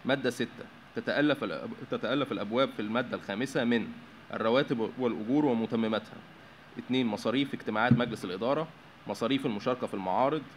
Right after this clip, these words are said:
الجوائز والضيافة والتكريم، القرطاسية والمطبوعات الورقية والإلكترونية، صيانة الموجودات الثابتة، نفقات الدعاية والإعلان، وهدايا وأجور التنقلات، الدورات التدريبية والمهنية وورش العمل،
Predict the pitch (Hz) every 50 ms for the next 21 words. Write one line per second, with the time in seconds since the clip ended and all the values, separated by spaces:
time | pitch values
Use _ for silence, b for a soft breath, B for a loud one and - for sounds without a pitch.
0 | - - 113 107 101 107 107 123 135 123 101 110 101 110 104 98 104 117 120 127
1 | 123 - 101 95 - - 101 - - 123 139 151 160 160 156 - - - - 107
2 | - - 117 107 - 113 104 - 139 143 131 117 107 104 104 98 101 107 101 104
3 | 123 123 120 107 101 101 98 - 127 123 113 101 87 92 95 - - 107 101 107
4 | 123 139 151 160 165 - - - - - - - - - - - - - - 123
5 | 139 147 131 123 123 110 107 101 98 104 110 127 123 - 110 - - 139 135 -
6 | - 156 147 160 160 - - - - 110 - - 104 - 143 135 147 131 107 110
7 | 101 110 131 135 120 110 101 90 85 90 87 107 123 139 147 131 110 110 104 101
8 | 117 127 135 135 127 107 95 104 107 131 143 135 120 135 - - - - - -
9 | - 120 - - - - - - - 123 117 110 - - 110 107 120 143 165 -
10 | - - - - - - - - - - - - - 113 110 113 113 113 120 143
11 | 139 139 - 127 110 110 110 110 120 131 127 113 107 104 107 110 120 127 120 107
12 | 110 120 127 113 - 107 87 104 127 147 151 143